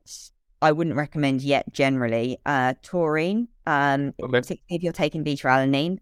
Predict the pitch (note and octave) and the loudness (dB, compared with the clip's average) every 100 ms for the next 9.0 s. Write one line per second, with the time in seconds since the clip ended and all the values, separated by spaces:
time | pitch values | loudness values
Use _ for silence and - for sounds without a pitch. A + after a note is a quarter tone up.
0 | - C3+ C#3 C#3+ A#2+ C#3+ D3 - C#3 - | -2 0 0 -2 0 -2 -4 -10 -10 -4
1 | C3 - C3+ C3+ D3 - C3 B2+ C3 _ | -4 -4 -6 -6 -8 -4 0 0 -2 _
2 | _ _ _ _ _ - E3 D3+ D#3+ F3 | _ _ _ _ _ 0 2 2 0 -8
3 | E3 D3 C#3 C#3+ D3+ E3+ D#3+ - C3+ C3 | -6 -6 -2 -2 -2 0 2 2 -2 -2
4 | C#3 C#3 C3 C#3 C3+ C#3 C3 C3 B2+ - | -2 0 0 0 0 0 0 0 0 2
5 | D3 - C#3+ C3 C#3+ C3 C#3+ C#3+ C#3 C3 | 0 2 0 0 0 0 2 0 0 0
6 | - C3 - C#3+ C3 C3+ C#3+ _ _ _ | 0 -2 -2 0 0 0 -2 _ _ _
7 | _ - D#3+ D3 D3 D3+ D3+ D3 D3 D3+ | _ -2 2 2 4 4 2 0 -2 -6
8 | _ _ _ _ - D#3 D3+ D3+ D3 D3+ | _ _ _ _ -2 0 2 2 0 -2